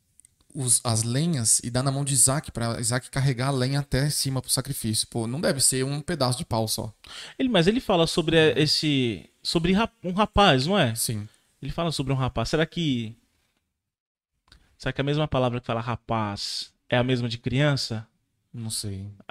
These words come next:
Speaker 2: É, a gente poderia ter pesquisado sobre, mas enfim.
Speaker 1: O que me leva a entender que ele não é, e alguns estudos já que eu li um pouco
Speaker 2: Uhum.
Speaker 1: sobre, que ele devia ter em torno de uns vinte e poucos anos, talvez um pouco mais,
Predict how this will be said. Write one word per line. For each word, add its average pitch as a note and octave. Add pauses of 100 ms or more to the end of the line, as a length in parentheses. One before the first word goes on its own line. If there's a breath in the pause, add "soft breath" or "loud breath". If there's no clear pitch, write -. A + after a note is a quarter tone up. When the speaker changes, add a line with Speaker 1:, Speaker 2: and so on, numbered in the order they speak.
(240)
Speaker 2:
É, A#2+
a -
gente A2+
poderia A#2
ter C#3
pesquisado C#3+
sobre, B2
mas C#3
enfim. A#2 (1120)
Speaker 1:
O B2+
que C3
me B2
leva D3
a D3+
entender B2+
que -
ele A2+
não A#2
é, A2+ (240)
e A#2+
alguns B2+
estudos B2
já G#2+
que -
eu G#2+
li A2+
um A2+
pouco A2+
Speaker 2:
Uhum. A#2+
Speaker 1:
sobre, B2 (720)
que A2+
ele A2+
devia A2+
ter A2+
em A2+
torno A#2
de A2
uns A2+
vinte A#2
e -
poucos G#2+
anos, A2
talvez A2
um A2
pouco A2
mais, A#2+